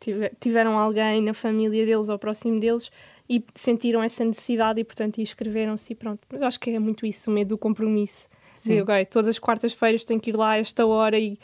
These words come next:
Speaker 1: não sei se me apetece estar a fazer isso, sair da minha zona de conforto e ir para ali, estar a dar o meu tempo ao outro. Porque é voluntariado, ninguém lhes vai dar.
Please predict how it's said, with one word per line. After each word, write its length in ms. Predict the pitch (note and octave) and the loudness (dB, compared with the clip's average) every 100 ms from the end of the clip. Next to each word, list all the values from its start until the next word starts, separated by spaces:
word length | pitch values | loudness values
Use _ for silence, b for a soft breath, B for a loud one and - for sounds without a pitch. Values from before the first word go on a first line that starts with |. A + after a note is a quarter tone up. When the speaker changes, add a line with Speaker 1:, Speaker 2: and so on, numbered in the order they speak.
| b b - | b b -2
Speaker 1:
não 140 | A3 | 0
sei 260 | A3 A#3 A#3+ | 2 4 4
se 240 | - - | 2 -2
me 120 | C#4+ | 0
apetece 400 | B3 - C#4 D#4 | 0 6 6 6
estar 220 | - C#4+ D4+ | 2 4 4
a 80 | D4+ | 4
fazer 340 | C#4+ C4+ D#4 | 0 2 2
isso, 280 | D#4+ D#4+ - | 2 2 0
sair 200 | D4 C4+ | 0 2
da 160 | C4 C4 | 2 2
minha 200 | C4 C4+ | 2 2
zona 280 | C4 B3+ C4 | 2 4 4
de 80 | C4 | 4
conforto 600 | C#4 C4+ - C4+ C#4+ - B B B3 | 0 0 2 2 2 -4 B B -2
e 160 | B3 | 0
ir 40 | B3+ | 2
para 260 | C4 B3 | 2 4
ali, 340 | A#3+ B3+ C4 C4 | 4 2 2 0
estar 320 | - A#3+ A3+ | 0 2 2
a 20 | |
dar 200 | A3+ A#3 | 2 2
o 20 | |
meu 160 | B3 B3 | 2 0
tempo 340 | B3+ B3 B3 | 0 0 2
ao 120 | A#3+ | 2
outro. 360 | B3 C4 A#3+ - B B B | 4 4 2 -12 B B B
Porque 240 | - - | -10 2
é 40 | A#3+ | 2
voluntariado, 600 | A3+ B3 A#3+ C4+ C#4+ C4 | 4 4 4 6 6 4
ninguém 240 | A3+ A3 A3+ | 2 4 4
lhes 80 | A3 | 6
vai 180 | A#3+ | 6
dar. 260 | B3+ C4 | 8 6